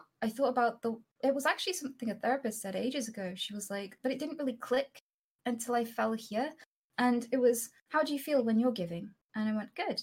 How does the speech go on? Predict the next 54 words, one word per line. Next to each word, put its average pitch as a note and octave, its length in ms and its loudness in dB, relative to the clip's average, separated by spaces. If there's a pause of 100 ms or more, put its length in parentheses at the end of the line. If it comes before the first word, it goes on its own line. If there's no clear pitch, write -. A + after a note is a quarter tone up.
(120)
It's A#3 180 -6
a B3 60 -4
way A3+ 120 0
to A3 120 -10
connect C4 300 -4
with A3+ 120 -8
people. F3+ 380 -10
It's - 140 -10
a A#3 40 -6
way A3 140 0
to - 140 -12
indulge G#3 420 -6
the F#3 80 -6
best - 280 -8
part B3 220 -2
of A3 120 -8
myself. - 460 -10 (240)
I G3 60 -4
feel B3 200 -2
good A#3+ 160 0
about A3 240 -2
these G#3 180 -10
interactions. G3 560 -8 (260)
I F3 80 -6
feel G3+ 200 -10
good G3 200 -12
when F#3 100 -8
I F3+ 60 -6
see F3+ 200 -10
people E3+ 360 -14
happy." - 380 -10 (380)
And G#3+ 100 -8
she - 80 -4
was A3 80 -6
like, G#3 180 -6
"Well, G#3 260 -10
why, A#3 320 -2 (160)
what A#3 240 -6
do A3+ 80 -8
you A3 60 -6
think A3 220 -8
other A#3 180 -2
people G#3 320 -12
are F#3+ 40 -6
feeling G3+ 440 -8
when G#3+ 180 -2
they're G#3+ 240 0 (120)
giving A#3 280 -2
to A#3 120 -6
you?" E4+ 140 -2
And F#3+ 180 -2 (140)
I A3 40 0
was A3 80 -2
like, - 140 -8